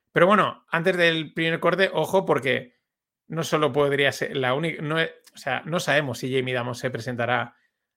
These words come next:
a presidente. Molaría, la verdad es que estaría divertido,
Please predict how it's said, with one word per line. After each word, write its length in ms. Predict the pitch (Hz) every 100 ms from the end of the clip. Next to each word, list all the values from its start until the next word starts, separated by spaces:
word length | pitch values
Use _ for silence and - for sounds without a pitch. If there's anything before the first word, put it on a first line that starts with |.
| _
a 380 | 147 131 127 127
presidente. 460 | 143 - 143 160 -
Molaría, 480 | 131 117 123 165
la 60 | 156
verdad 160 | 120 135
es 80 |
que 100 | -
estaría 340 | 135 - 127 131
divertido, 600 | 131 131 117 147 170 240